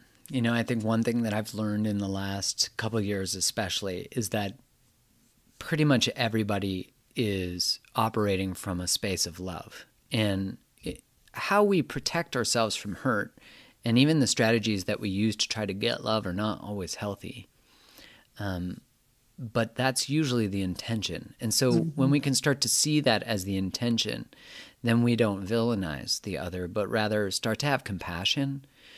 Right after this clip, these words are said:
Speaker 1: And, you know, the compassion for what they're doing or their thoughts or beliefs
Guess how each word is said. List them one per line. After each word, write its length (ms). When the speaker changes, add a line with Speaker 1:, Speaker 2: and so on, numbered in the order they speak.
Speaker 1:
And, 460
you 120
know, 200
the 100
compassion 580
for 640
what 260
they're 200
doing 460
or 140
their 200
thoughts 320
or 40
beliefs 440